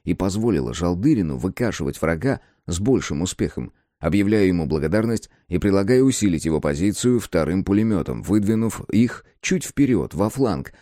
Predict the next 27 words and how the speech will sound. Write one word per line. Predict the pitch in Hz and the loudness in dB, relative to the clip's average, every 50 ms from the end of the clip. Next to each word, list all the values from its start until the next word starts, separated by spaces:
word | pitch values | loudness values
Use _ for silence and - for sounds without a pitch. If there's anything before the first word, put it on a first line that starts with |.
| _ _ | _ _
второй | - - - 123 127 123 104 87 | -8 -2 0 2 4 4 2 2
волне | 62 80 80 80 95 120 131 | 2 0 0 0 0 0 0
японской | 117 110 - 92 90 82 - - 87 82 | 0 0 0 -2 -2 -4 -2 -2 -2 -2
атаки. | 87 - 73 67 - - - - _ _ _ _ _ _ - | -2 -2 -6 -8 -8 -10 -16 -16 _ _ _ _ _ _ -8
Обговариваем, | - - - 92 98 90 92 90 90 95 107 117 120 107 - _ _ _ | -6 -4 0 0 2 2 2 2 2 2 0 0 -2 -4 -8 _ _ _
что | - - - 92 | -8 -4 -2 -2
сигналом | - - 95 92 107 107 92 82 78 78 | 0 0 0 2 2 2 2 0 0 0
для | 76 82 | 0 0
открытия | 82 - - 95 90 - - 71 | 0 0 0 -2 -2 0 -2 -2
огня | 69 65 71 101 110 113 | -2 -2 -2 -2 -2 0
должен | - 92 80 76 76 62 | 0 -2 -2 -2 -4 -6
стать | - - - 104 107 - - - | -6 -4 -2 -2 -2 -2 -6 -10
двойной | - - - 98 95 92 92 101 110 113 117 | -10 -4 0 0 2 2 2 0 0 0 -2
крик | - - 78 82 85 - | -2 -2 -2 0 -2 -2
свиристели. | - - 78 82 82 80 - - - 80 65 58 - - _ _ _ _ _ _ _ _ _ _ _ _ _ - | -4 -4 -2 -2 -2 -2 -4 -4 -4 -4 -4 -4 -8 -12 _ _ _ _ _ _ _ _ _ _ _ _ _ -4
Отправляю | 95 101 - - 120 120 131 147 139 | -4 -2 0 2 2 4 4 4 2
Скоробута | 123 - - 107 98 95 90 98 120 - 117 104 | 2 2 2 2 2 4 4 2 2 2 2 2
донести | 92 92 92 95 90 - - 117 | 2 2 2 0 -2 -2 0 0
мой | 107 95 85 - | 2 2 0 0
приказ | - 78 78 - 107 107 98 82 | -2 -4 -2 -2 -2 -2 -2 0
до | 80 87 | 0 0
обоих | 87 85 95 90 69 - - | 0 2 2 0 0 -2 -4
пулемётных | - 76 76 80 80 78 - 64 - | -4 -2 -2 -2 -4 -4 -6 -8 -10
команд | - 76 69 78 95 110 110 - 101 | -8 -6 -2 -2 0 -2 -2 -2 -2
на | 92 87 | -2 -2
другом | 71 85 85 82 92 92 87 | 0 -2 0 0 0 0 0
фланге. | - - 104 104 95 82 - - - | 0 0 0 0 0 -2 -4 -8 -12